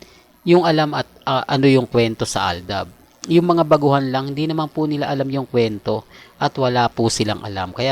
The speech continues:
sabi ko, wala po silang karapatan para sabihin yung mga mamis, mga titas, mga senyor,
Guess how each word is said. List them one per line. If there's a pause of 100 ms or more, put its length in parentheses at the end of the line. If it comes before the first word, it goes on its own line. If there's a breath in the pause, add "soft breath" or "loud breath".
sabi
ko,
wala
po
silang
karapatan (400 loud breath)
para
sabihin
yung
mga
mamis,
mga
titas,
mga
senyor,